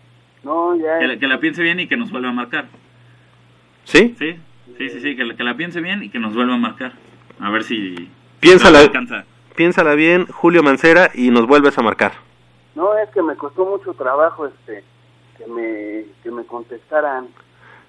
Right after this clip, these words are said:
Speaker 3: Cincuenta y seis ochenta y dos veintiocho dos, está muy fácil y no, y no, ahorita estamos tranquilos, no, pasas directo, no te preocupes.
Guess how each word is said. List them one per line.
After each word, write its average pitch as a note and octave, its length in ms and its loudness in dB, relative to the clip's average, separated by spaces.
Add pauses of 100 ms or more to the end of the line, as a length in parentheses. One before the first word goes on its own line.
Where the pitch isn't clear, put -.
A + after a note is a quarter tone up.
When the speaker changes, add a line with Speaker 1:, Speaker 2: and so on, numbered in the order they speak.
Speaker 3:
Cincuenta D3+ 400 2
y D#3+ 40 2
seis F#3 200 -6
ochenta E3+ 280 0
y D#3 60 4
dos E3 160 2
veintiocho E3 460 0
dos, F3+ 160 2
está E3+ 180 0
muy F3 160 2
fácil G3 380 2
y D#3+ 40 2
no, D#3+ 160 2
y D#3 100 0
no, F#3 280 4
ahorita F3 240 2
estamos F3+ 420 -2
tranquilos, E3 520 0
no, D#3+ 280 -4
pasas D3 320 2
directo, B2 400 2
no A#2 140 2
te C#3 80 -6
preocupes. A#2+ 480 -2